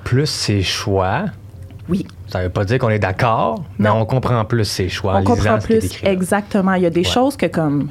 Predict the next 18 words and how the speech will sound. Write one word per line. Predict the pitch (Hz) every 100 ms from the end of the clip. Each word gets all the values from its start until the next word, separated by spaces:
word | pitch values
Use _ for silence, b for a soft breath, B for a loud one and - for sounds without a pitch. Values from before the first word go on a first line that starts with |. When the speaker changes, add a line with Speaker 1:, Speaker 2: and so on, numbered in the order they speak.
| 185
Speaker 2:
je | 160
regarde | 151 151 143
encore | 143 143 180 175
le | 160
cinq, | 147 175 165 170
même | 156
si | -
ça | 156 -
fait | -
trente | - 147 143
fois, | - 170
puis | -
je |
suis | -
comme, « | 170 170
Pourquoi ? » | 220 226 - 151 139
Speaker 1:
Ah | 139 147 147 151 156 -
oui, | 87